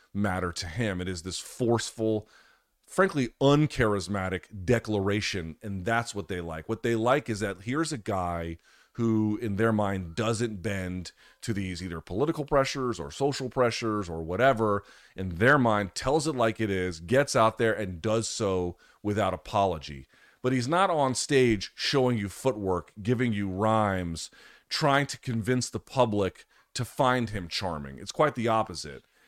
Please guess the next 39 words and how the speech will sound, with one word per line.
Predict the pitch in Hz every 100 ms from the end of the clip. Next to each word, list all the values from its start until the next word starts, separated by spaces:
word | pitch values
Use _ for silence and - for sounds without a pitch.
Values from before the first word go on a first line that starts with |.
| _
He | 139
is | 127 104
not | 120 131 135
trying | - 120 104 95
to | 101
do | 85 87
that, | 85 82
and | 110 107
by | 104
doing | 92 123 127 110
that, | 98 92 - -
there | 104
are | 98 98 95 -
people | - 117 101
he | 92 101
has, | 98 90 85 - _ _ _ _
through | 135 156 139
that | 107 95
process, | 104 90 - 85 80 -
attracted. | - - 101 92 85
These | 107
are | 123
wildly | 117 101 110 120 110
different | 95 107 101 90 - _ _ _
approaches, | - - 120 107 90 85
and, | 98 104
you | 135
know, | 123
you're | 113
gonna | 131 123
get | 117
different | 90 120 123 110
sized | 120 107 101 101
audiences | 110 107 95 85 90 80
for | 87
these | 85 87
kinds | - 87 82
of | 76
things. | 87 82 80